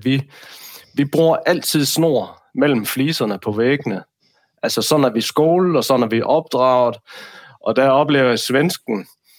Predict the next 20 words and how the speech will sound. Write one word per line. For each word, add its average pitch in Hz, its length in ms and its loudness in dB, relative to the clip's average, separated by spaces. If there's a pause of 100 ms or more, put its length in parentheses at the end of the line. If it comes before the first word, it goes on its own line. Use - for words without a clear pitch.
(300)
meget 147 260 2
mere 151 200 2
bruger 143 420 2
at 113 360 0
montere 120 400 0
vægfliser 135 580 -2
uden 139 480 0
at 113 140 -2
bruge 113 220 -6
snor, 123 520 -2
altså 107 340 -4
hvor 104 220 0
man 107 200 0
egentlig 127 260 0
kræver 127 300 2
lidt 127 140 2
mere 123 160 2
ståfasthed 107 800 -2
af - 100 -4
klæberen. 117 600 -2